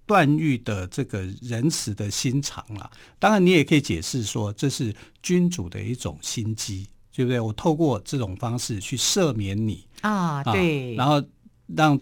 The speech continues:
Speaker 1: 其他人其实就不会再去行刺他了，
Speaker 2: 嗯哼。
Speaker 1: 啊，因为这就是一种某个程度来讲的一种手段，
Speaker 2: 哎，
Speaker 1: 啊，
Speaker 2: 对。
Speaker 1: 君主的一种手段。
Speaker 2: 对，也让大家知道我是很仁慈的。
Speaker 1: 那他，对，所以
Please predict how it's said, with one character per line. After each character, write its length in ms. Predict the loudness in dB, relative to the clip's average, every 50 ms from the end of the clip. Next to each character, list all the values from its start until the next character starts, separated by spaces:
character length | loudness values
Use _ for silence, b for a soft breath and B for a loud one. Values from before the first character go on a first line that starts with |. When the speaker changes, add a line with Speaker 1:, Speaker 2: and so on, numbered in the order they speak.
| -2 -10 -16 -16 -16 -12
Speaker 1:
其 160 | -8 -4 0 4
他 160 | 6 6 6
人 180 | 6 4 0
其 160 | 0 -2 -4 -4
实 140 | -4 -4
就 120 | -4 -4 -4
不 220 | -4 -4 -4 -4
会 180 | -2 -2 -2 -2 -4 -4
再 180 | 0 2 2 2
去 220 | 2 -2 -4 -4
行 240 | -4 -6 -8 -10 -10
刺 240 | -10 -8 -8 -8 -8
他 220 | -10 -10 -8 -6
了， 100 | -4 -2
Speaker 2:
嗯 280 | -2 -2 -2 -2 -4 -6
哼。 100 | -6 -6
Speaker 1:
啊， 60 | -6 -4
因 100 | -2 -2
为 100 | -2 -4 B B B B B
这 140 | -4 -4
就 160 | -2 -2 -2 -6
是 180 | -4 -4 -4
一 80 | -4 -4
种 320 | -4 -4 -6 -6 -6 -6 -8 -10
某 200 | -8 -8 -6 -6
个 100 | -6 -6
程 240 | -6 -6 -6 -6 -4
度 220 | -2 -2 -2 -2
来 120 | -4 -6
讲 220 | -6 -8 -8 -10 -10
的 80 | -10
一 60 | -10 -8
种 180 | -8 -8 -6
手 260 | -6 -8 -8 -10 -14 -10 -8
段， 160 | -6 -6 -6 -10 -18 -12
Speaker 2:
哎， 140 | -10 -10 -8 -8
Speaker 1:
啊， 80 | -8 -4
Speaker 2:
对。 120 | -2 0 0
Speaker 1:
君 80 | 0
主 140 | 0 -4 -6
的 140 | -8 -8 -10
一 60 | -10
种 180 | -8 -8 -8 -6
手 180 | -8 -10 -10 -10 -8
段。 180 | -8 -8 -8
Speaker 2:
对， 380 | -10 -12 -16 -18 -12 -4 0 2
也 60 | 4
让 180 | 6 6 6 6
大 100 | 6 4
家 120 | 4 2
知 160 | 0 0 2
道 100 | 2 4
我 100 | 4 4
是 120 | 2 2 0
很 120 | 0 0
仁 220 | 0 2 2 0
慈 240 | 0 0 -2 -6 -6
的。 40 | -4
Speaker 1:
那 60 | -2 0
他， 60 | 0
对， 260 | 0 0 -2 -6 -12 _ _ _ _
所 180 | -6 -2 2 2
以 160 | 2 2